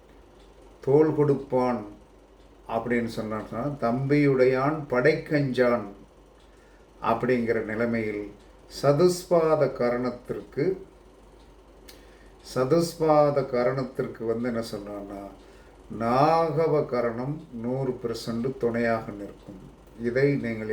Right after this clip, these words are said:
எப்பயுமே சதுஸ்பாதம் கரணத்துல தான் பிறந்திருக்கோம், இதுதான் நம்ம கரணம், இதைத்தான் நம்ம ஆக்டிவேஷன் பண்ணிட்டே இருக்கணும் அப்படிங்கிற அவசியம் கிடையாது. நாகவ கரணத்தையும் சேர்த்து ஆக்டிவேஷன் பண்ணோம்னா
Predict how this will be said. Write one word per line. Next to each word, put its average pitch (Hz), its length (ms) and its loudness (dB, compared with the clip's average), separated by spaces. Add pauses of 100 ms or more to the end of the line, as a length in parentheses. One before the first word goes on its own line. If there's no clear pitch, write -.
எப்பயுமே 127 580 -2 (540)
சதுஸ்பாதம் 127 1300 0 (220)
கரணத்துல 123 480 -2
தான் 127 220 0
பிறந்திருக்கோம், 113 720 -4
இதுதான் 120 440 0
நம்ம 117 180 -2 (100)
கரணம், 113 520 -6 (500)
இதைத்தான் 131 440 2
நம்ம 120 300 0
ஆக்டிவேஷன் 120 500 0
பண்ணிட்டே 110 360 -6
இருக்கணும் 110 360 -8
அப்படிங்கிற 104 500 -8
அவசியம் 110 460 -6
கிடையாது. 104 520 -6 (1200)
நாகவ 147 560 4 (120)
கரணத்தையும் 127 840 0 (300)
சேர்த்து 139 640 2
ஆக்டிவேஷன் 117 800 -2
பண்ணோம்னா 104 560 -14